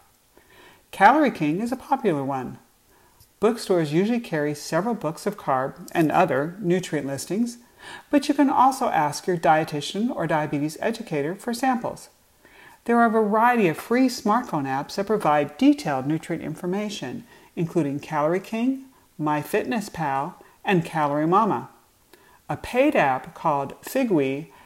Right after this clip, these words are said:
estimates carb and other nutrients based on a photo that you take of food items. Most fast food and national chain restaurants provide nutrition information on their websites.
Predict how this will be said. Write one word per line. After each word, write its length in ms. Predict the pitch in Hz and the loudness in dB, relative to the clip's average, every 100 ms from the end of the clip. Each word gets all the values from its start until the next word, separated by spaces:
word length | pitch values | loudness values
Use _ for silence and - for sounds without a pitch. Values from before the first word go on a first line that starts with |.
| - - | -6 -2
estimates 460 | - 277 247 240 | 0 0 -2 -4
carb 380 | - 156 143 151 | -4 0 2 0
and 160 | - 190 | -2 0
other 240 | - 254 | 0 4
nutrients 560 | 285 160 - 143 160 - _ | 4 4 0 -4 -4 -8 _
based 280 | 139 143 180 | -2 -2 -4
on 100 | 185 | -4
a 60 | |
photo 420 | 180 - 269 180 | -4 -2 0 0
that 200 | 143 151 | -2 -4
you 80 | 233 | -6
take 300 | 208 131 127 | -4 -6 -6
of 120 | 185 | -10
food 200 | - 220 | -2 0
items. 540 | 180 147 139 127 131 - _ _ _ _ _ _ - - _ | 2 2 0 -6 -10 -16 _ _ _ _ _ _ -20 -20 _
Most 280 | - 247 285 | 0 0 0
fast 360 | - 208 208 - | 2 2 2 2
food 220 | 196 196 | 4 4
and 140 | 160 | 4
national 380 | 147 160 170 139 | 2 0 -2 -8
chain 300 | 143 160 196 | -4 0 2
restaurants 540 | 151 135 - 127 147 165 | 2 -2 -4 -4 -4 -4
provide 420 | - 180 175 170 | -2 2 2 2
nutrition 500 | 165 165 254 240 160 | 0 0 -2 0 0
information 640 | 147 143 135 131 131 156 | 0 -2 -4 -4 -4 -2
on 100 | 170 | 0
their 100 | 180 | 2
websites. 680 | 185 208 208 151 123 - - | 2 2 0 -4 -6 -12 -20